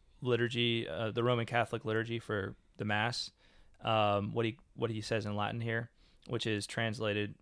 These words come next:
"We praise you, we call you holy, we worship you, we proclaim your glory, we thank you for the greatness of your splendor." Um, and he relates that to the Song of the Three Children in Daniel, uh,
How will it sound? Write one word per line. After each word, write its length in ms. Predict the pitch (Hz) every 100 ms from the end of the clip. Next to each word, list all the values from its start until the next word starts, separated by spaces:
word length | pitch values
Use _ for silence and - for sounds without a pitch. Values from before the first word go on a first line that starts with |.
| -
"We 140 | 117
praise 320 | 107 110 107
you, 200 | 110 107
we 100 | 104
call 220 | 104 110 107
you 160 | 107
holy, 280 | 110 98 101
we 140 | 101
worship 420 | 104 107 101 - -
you, 120 | 101
we 100 | 101
proclaim 380 | - - 113 104
your 100 | 104
glory, 300 | 104 101 104
we 120 | 104
thank 300 | - 101 -
you 80 | 113
for 120 | 113
the 60 |
greatness 460 | 117 113 - - -
of 80 | -
your 100 | 57
splendor." 460 | - 60 58 55 - _ _ - - - - - -
Um, 460 | 123 110 104 98 104 _ _ _ _ _ _ _ _ _ _ _ _ _ - -
and 340 | 127 117 113 113
he 120 | 127
relates 360 | 123 127 127
that 240 | - 113 -
to 60 | 110
the 100 | 104
Song 280 | - 117 110
of 60 |
the 100 | 104
Three 200 | 101 113
Children 400 | 104 117 113 107
in 120 | 104
Daniel, 600 | 101 101 101 98 104 117 - -
uh, 320 | - - -